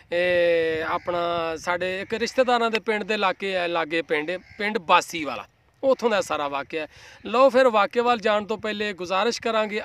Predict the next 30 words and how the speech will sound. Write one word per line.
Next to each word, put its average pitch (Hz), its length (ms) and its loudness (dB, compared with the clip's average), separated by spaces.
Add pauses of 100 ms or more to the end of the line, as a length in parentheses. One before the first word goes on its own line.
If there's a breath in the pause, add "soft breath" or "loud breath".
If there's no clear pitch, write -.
ਅਗਰ 247 220 4
ਵੇਖੋ 226 280 0
ਪੰਜਾਬ 196 360 -2
ਚੈਨਲ 185 300 -2
'ਤੇ 185 140 -8
ਨਵੇਂ 170 360 -4
ਹੋ 151 100 -6 (400)
ਤੇ 170 100 -8
ਸਬਸਕ੍ਰਾਈਬ 170 560 -8
ਕਰਿਆ 220 320 -2
ਕਰੋ, 233 340 0 (360 loud breath)
ਕਰ 208 160 2
ਲਿਆ 262 220 4
ਕਰੋ, 233 260 2
ਕੁਝ 240 220 -6
ਨਹੀਂ 254 140 0
ਹੁੰਦਾ, 185 300 0
ਤੇ 190 140 -8
ਨਾਲ 208 420 0 (100)
ਘੰਟੀ 185 300 -2
ਦੇ 226 120 -2
ਬਟਨ 202 300 -4
ਨੂੰ, 196 200 -8
ਬੈਲ 214 280 0
ਆਈਕਨ 196 340 -4
ਨੂੰ 190 160 -8
ਜ਼ਰੂਰ 202 300 -6
ਪ੍ਰੈਸ 226 280 -4
ਕਰਿਆ 202 340 -2
ਕਰੋ 202 260 -8